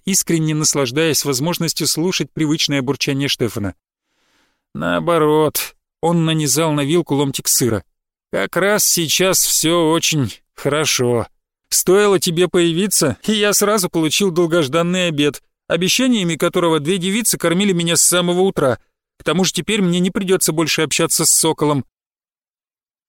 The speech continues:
"Вам часто приходилось встречаться?" сразу насторожился я. Умеренно, два раза за лето. Что не мешает мне искренне радоваться возможности отложить третью встречу на неопределённый срок.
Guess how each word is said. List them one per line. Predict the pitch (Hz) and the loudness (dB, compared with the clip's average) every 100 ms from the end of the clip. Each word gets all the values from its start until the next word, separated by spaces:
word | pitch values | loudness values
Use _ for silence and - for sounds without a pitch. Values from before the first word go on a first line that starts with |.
| _ | _
"Вам | - 147 147 | -4 -2 0
часто | - 233 - | 0 0 -2
приходилось | 160 151 147 151 143 - | -4 -4 0 0 2 0
встречаться?" | - - 151 - 143 - 147 | -2 -2 -2 -2 0 0 0
сразу | 147 143 127 | 0 0 0
насторожился | 143 - 139 127 135 - | -2 0 -2 0 0 2
я. | 127 117 _ _ _ _ _ _ _ - _ | 0 0 _ _ _ _ _ _ _ -20 _
Умеренно, | - 214 214 185 180 151 120 - _ _ | -6 -2 0 0 0 2 0 -4 _ _
два | 127 131 165 | -6 0 2
раза | 170 147 | 2 0
за | 135 156 | 0 0
лето. | 143 123 107 - _ _ _ _ _ _ _ _ | 0 0 -4 -8 _ _ _ _ _ _ _ _
Что | - 113 | -4 0
не | 117 | 2
мешает | 123 - 175 156 | 2 2 0 0
мне | 143 143 135 | -2 -2 -2
искренне | 170 160 - 131 127 | -2 -2 0 0 2
радоваться | 123 147 131 127 127 | 0 0 0 0 0
возможности | 127 123 175 170 139 - | 0 0 0 0 -4 -2
отложить | 139 143 147 175 190 | -2 0 0 0 -2
третью | - 175 165 | -2 0 0
встречу | - 180 208 - 127 - _ | -2 -2 0 2 0 -2 _
на | 165 180 | -2 2
неопределённый | 180 165 180 165 175 160 165 | 2 0 0 2 0 2 0
срок. | - 147 104 | 0 0 -2